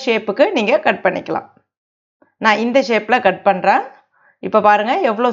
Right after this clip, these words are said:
சூப்பரா நல்லா அழகா வந்திருக்குன்னு சொல்லிட்டு உங்களுக்கு நான் கட் பண்ணி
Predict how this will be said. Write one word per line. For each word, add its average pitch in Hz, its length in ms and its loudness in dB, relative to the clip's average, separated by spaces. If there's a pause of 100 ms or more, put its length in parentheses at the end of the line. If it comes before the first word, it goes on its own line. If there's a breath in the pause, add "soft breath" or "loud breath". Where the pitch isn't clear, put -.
(100)
சூப்பரா 233 500 2 (260)
நல்லா 214 400 2
அழகா 202 400 2
வந்திருக்குன்னு 196 480 -2
சொல்லிட்டு 175 320 0 (1400)
உங்களுக்கு 196 320 2
நான் 190 160 0
கட் 196 160 -4
பண்ணி 226 200 0